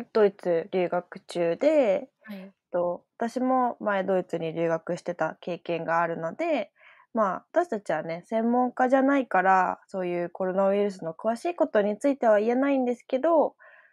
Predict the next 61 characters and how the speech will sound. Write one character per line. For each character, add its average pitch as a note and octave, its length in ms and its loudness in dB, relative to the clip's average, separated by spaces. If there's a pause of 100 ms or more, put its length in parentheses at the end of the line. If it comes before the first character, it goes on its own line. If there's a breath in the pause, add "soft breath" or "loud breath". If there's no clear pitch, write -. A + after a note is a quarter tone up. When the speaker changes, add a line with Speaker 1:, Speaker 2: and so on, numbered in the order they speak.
(140)
Speaker 1:
ま G3 160 2
あ、 - 140 -4 (420)
な F#3 80 -6
ん F3+ 40 -10
か F3 100 -2
私 G#3+ 180 0
た G#3+ 140 -4
ち E3+ 120 -4
が D3+ 300 -4
ど G3+ 140 2
う F#3+ 60 2
い F#3 160 2
う F#3 40 -6
ふ G3 80 -6
う D#3+ 280 -4 (640)
な E3 300 0
状 F3+ 160 2
況 F3+ 240 2
に F3+ 120 0
い F3 60 -4
る F#3 80 0
の D#3+ 120 -2
か - 180 -6
と - 140 -8
い D3 80 -4
う - 40 -14
か、 - 240 -4 (460)
な F3 120 -2
ん - 40 -12
か - 180 -6 (340)
近 F#3+ 220 -2
況 E3+ 220 0
を G3+ 340 2
お G3+ 80 -6
話 F3 340 -4
し E3+ 60 -8
で F3 100 -2
き - 120 0
れ A3 100 2
ば G3 140 4
な D#4+ 160 2
と - 320 -4
思 F#3 180 -2
っ F#3 100 -10
て - 180 0
撮 G3+ 280 -2
影 D3+ 260 -2
し、 - 120 -18 (440)
Speaker 2:
う - 40 -12
ん。 - 20 -10
Speaker 1:
あ、 - 80 -20 (160)
収 F#3 300 2
録 D#3+ 280 0
し - 100 -14
て E3+ 180 4
お D3+ 100 2
り C#3 160 -6
ま A3+ 200 -2
す。 - 300 -20 (280)
Speaker 2:
は G3 80 -18
い。 G3 180 -14